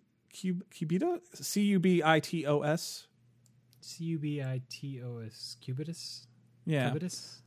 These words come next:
Speaker 1: Cubitus. Uh, Root, Azul, Unmatched, Scythe, and then the number ten, which I, I, I, I don't even know anything about it, and I like it by the name alone, Quacks of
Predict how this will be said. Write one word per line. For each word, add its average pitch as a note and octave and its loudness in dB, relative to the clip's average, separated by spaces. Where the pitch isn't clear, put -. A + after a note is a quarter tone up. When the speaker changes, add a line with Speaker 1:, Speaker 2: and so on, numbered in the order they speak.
Speaker 1:
Cubitus. E3+ 0
Uh, D3+ 8
Root, F#3 8
Azul, G3 10
Unmatched, F3+ 8
Scythe, E3 8
and E3 8
then D#3+ 8
the D3+ 4
number F#3+ 8
ten, E3 8
which C#3+ 2
I, C3 4
I, C3 0
I, D3 4
I D#3 6
don't F3 6
even E3+ 6
know D#3+ 6
anything F#3+ 6
about D#3 6
it, C#3 0
and C3+ -4
I B2+ 0
like C3+ 2
it D3 -2
by C3+ 2
the C3 2
name C#3 2
alone, B2 2
Quacks - 6
of E3+ 6